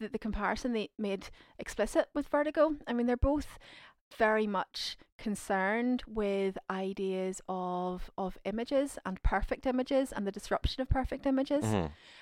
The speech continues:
Speaker 1: Um, and the, the sort of the unknowable woman, um, and, and madness and, and all sorts, but, but specifically, um, when they're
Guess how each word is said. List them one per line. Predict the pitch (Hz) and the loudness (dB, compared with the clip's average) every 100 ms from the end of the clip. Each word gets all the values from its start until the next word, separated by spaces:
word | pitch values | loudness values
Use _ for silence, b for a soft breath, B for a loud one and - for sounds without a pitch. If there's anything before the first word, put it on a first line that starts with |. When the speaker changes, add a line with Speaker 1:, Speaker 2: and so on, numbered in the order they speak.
| B 214 | B -4
Speaker 1:
Um, | 196 190 190 196 | -2 0 -2 -6
and | - 190 190 | -4 -4 -2
the, | 196 190 196 | -2 -2 -4
the | 190 | -6
sort | - 196 | -4 -4
of | 190 | -2
the | 202 - | -4 0
unknowable | 196 196 190 190 185 190 185 185 | 0 0 -2 -2 0 2 2 0
woman, | 185 185 214 214 220 233 - | 0 0 0 0 0 -2 -4
um, | 190 180 185 190 185 B B B - | -4 -4 -4 -4 -8 B B B -8
and, | 202 185 190 - | -6 -4 -6 -6
and | 196 190 190 - | -6 -6 -8 -8
madness | 196 190 202 233 220 - | -6 -4 -4 -2 -2 -2
and, | 214 - | -4 -4
and | 208 | -2
all | 240 | -2
sorts, | - - | -4 -4
but, | - 202 - | 2 4 4
but | - | 0
specifically, | - - 254 - 247 - 302 - 233 180 - B B B B | -4 -6 -6 0 0 4 2 4 0 0 -4 B B B B
um, | - 190 190 190 - | -2 0 0 -4 -4
when | 202 196 | -4 -2
they're | 196 190 | 0 -2